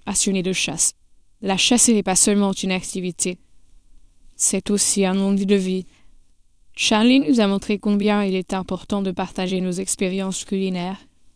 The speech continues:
et d'en apprendre davantage sur la chasse responsable. Si vous avez aimé cet épisode, et surtout, restez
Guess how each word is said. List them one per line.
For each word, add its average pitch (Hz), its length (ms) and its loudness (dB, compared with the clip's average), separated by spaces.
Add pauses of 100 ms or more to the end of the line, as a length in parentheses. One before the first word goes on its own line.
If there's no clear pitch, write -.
(640)
et 202 60 0
d'en 190 180 -2
apprendre 180 500 -4
davantage 180 640 -4
sur - 160 -10
la 175 100 -2
chasse - 380 -4
responsable. 175 760 -6 (420)
Si - 160 2
vous 208 160 4
avez 220 240 4
aimé 226 140 6
cet 202 180 2
épisode, 196 560 0 (1000)
et 220 80 6
surtout, 254 440 2 (2500)
restez 196 440 0